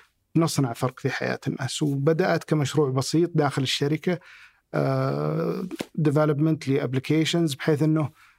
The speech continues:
بالتعاون مع الإخوان والزملاء في البنك المركزي في وقتها، آه، وبدأت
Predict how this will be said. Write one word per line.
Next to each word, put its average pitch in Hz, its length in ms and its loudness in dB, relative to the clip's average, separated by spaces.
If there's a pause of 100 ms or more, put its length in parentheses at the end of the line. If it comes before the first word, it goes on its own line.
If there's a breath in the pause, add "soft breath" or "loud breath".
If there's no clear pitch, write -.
(140 soft breath)
بالتعاون 143 680 2
مع 127 160 0
الإخوان 143 680 0
والزملاء 139 460 0
في 135 260 -2
البنك 131 320 -2
المركزي 139 480 0
في 135 120 -4
وقتها، 175 540 0 (800)
آه، 147 360 0 (260)
وبدأت 175 600 2